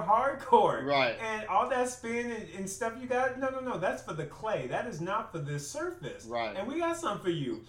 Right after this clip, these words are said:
Speaker 1: And, and I tell you what, Bryce, I, I don't understand what happened on the, on the Djokovic side, to be honest with you, because, I mean, again, this is his surface.
Speaker 2: Right.
Speaker 1: I mean, he loves indoor hard court.
Speaker 2: Right.
Speaker 1: So the fact that he got stole on by both of them,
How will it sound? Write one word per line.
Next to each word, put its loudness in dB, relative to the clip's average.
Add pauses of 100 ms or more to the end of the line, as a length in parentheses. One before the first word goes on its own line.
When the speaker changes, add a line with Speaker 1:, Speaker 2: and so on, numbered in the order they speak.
(180)
Speaker 1:
And, -8
and -4
I 0
tell 2
you -6
what, -2
Bryce, -4 (240)
I, 0
I 4
don't 2
understand -4
what -6
happened 0
on -8
the, -14
on -6
the -14
Djokovic -10
side, -14
to -18
be -6
honest -6
with -16
you, -20
because, -10 (160)
I 0
mean, -4
again, -4 (200)
this -4
is -6
his -2
surface. -8
Speaker 2:
Right. -2
Speaker 1:
I 0
mean, -2
he -4
loves 2
indoor -4
hard -4
court. -14 (140)
Speaker 2:
Right. -8
Speaker 1:
So 2
the -4
fact 0
that -2
he -6
got -4
stole -6
on -4
by -4
both -6
of -14
them, -8